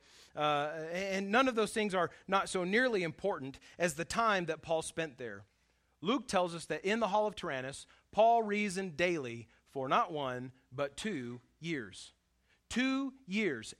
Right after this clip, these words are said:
every day, in this public venue, public forum,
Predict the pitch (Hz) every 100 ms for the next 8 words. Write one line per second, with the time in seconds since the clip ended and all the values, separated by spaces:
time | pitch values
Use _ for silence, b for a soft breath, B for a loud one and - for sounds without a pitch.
0 | - 233 214 240 196 165 127 123 170 160
1 | 156 - B - - 254 262 - - 156
2 | 214 185 139 123 - 247 254 - _ 226
3 | 208 147